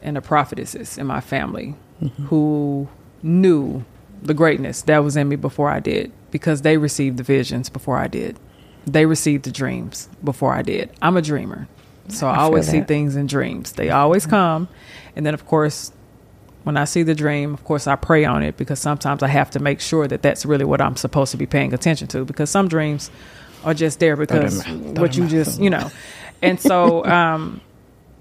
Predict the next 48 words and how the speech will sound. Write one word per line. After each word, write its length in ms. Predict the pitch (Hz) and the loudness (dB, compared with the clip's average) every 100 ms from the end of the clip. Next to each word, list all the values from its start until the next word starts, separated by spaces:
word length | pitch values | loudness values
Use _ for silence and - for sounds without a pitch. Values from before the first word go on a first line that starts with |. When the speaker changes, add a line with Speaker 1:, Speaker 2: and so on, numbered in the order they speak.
| _ - - | _ -8 -2
Speaker 1:
I 80 | |
didn't 280 | 170 208 208 | 2 4 2
think 200 | 196 240 | -2 -2
I 120 | - | -2
was 180 | 170 156 | -2 -4
going 180 | 151 156 | -6 -4
to 80 | 151 | -4
be 140 | 151 | -2
leaving 300 | 151 185 180 | -2 -2 -2
nursing. 360 | 156 156 175 175 - - - - - | -2 -2 -4 -8 -12 -20 -20 -20 -2
Thought 160 | 170 165 | 2 2
I 60 | |
was 100 | 160 | 2
gonna 160 | 165 160 | -2 -2
be 200 | 156 156 | 0 0
in 100 | 160 | 0
nursing 340 | 165 160 160 | -2 -4 -4
my 120 | 160 | -4
whole 180 | 160 165 | 0 0
life, 340 | 170 170 165 - | 2 0 -2 -6
but 160 | 170 156 | -4 -2
my 80 | 160 | 0
aunt 260 | 165 170 | 0 -2
told 220 | - 165 | -2 -2
me, 80 | 165 | -2
she 100 | 160 | -6
saw 240 | - 170 165 | -4 0 0
me 140 | 165 | -2
on 80 | 165 | -4
stage, 400 | - 185 170 160 | -2 0 0 -2
and 80 | 165 | -6
I 60 | |
said, 180 | 170 165 | -4 -2
"Oh, 140 | - 285 | 2 4
I 80 | |
was 140 | 233 202 | 4 2
singing, 500 | 302 320 208 156 147 - | 0 0 0 -4 -8 -6
finally," 500 | - 196 170 151 160 | 2 4 4 0 -4
'cause 160 | 165 175 | -8 -2
I've 120 | 185 | 0
been 100 | 190 | 2
an 80 | 190 | 2
opera 240 | 208 202 | 2 2
singer 220 | 156 156 160 | -2 -4 -2
for 80 | |
a 40 | 151 | -2
long 180 | 151 151 | -2 -2
time. 280 | 160 - | -4 -6